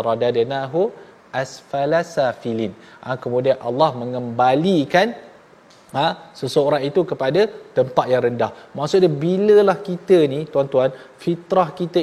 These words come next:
ini tercemar. Maksudnya, kita tak nak mengaji. Kan, tak nak mengaji, tak nak tambah ilmu, tak nak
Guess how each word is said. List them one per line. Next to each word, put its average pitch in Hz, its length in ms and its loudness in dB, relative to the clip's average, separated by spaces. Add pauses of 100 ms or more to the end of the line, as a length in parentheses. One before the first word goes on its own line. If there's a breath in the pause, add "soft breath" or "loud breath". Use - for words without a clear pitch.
ini 175 140 0 (140)
tercemar. 175 680 2 (520 loud breath)
Maksudnya, 180 380 0
kita 190 140 2 (100)
tak 202 120 6
nak 208 140 0
mengaji. 180 420 4 (640)
Kan, 185 180 4
tak 180 140 4
nak 190 180 0
mengaji, 180 400 2 (120)
tak 180 140 2
nak 165 160 -4
tambah 175 240 2 (120)
ilmu, 180 240 2 (120)
tak 127 140 -2
nak 160 100 0